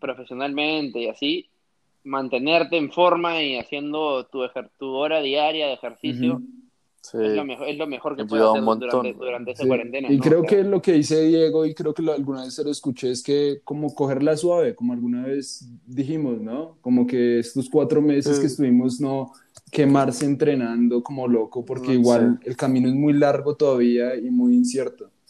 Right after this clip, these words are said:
Speaker 2: Entonces creo que es más que todo como coger,
Speaker 1: Claro.
Speaker 2: cogerla suave.
Speaker 3: Por mantenerse balanceado,
Speaker 2: Exacto, cogerla
Speaker 3: ¿no?
Speaker 2: suave y poco a poco ir retomando, retomando,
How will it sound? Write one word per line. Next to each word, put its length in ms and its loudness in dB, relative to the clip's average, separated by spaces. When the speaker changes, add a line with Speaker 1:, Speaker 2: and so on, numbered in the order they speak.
Speaker 2:
Entonces 200 -6
creo 200 0
que 260 4
es 80 2
más 220 0
que 100 -4
todo 300 0
como 520 -4
coger, 200 2
Speaker 1:
Claro. 440 2
Speaker 2:
cogerla 420 2
suave. 400 -4
Speaker 3:
Por 140 4
mantenerse 840 -2
balanceado, 440 0
Speaker 2:
Exacto, 220 0
cogerla 320 0
Speaker 3:
¿no? 60 -2
Speaker 2:
suave 580 -4
y 880 0
poco 320 -6
a 120 -4
poco 280 -2
ir 380 -4
retomando, 640 -2
retomando, 840 -4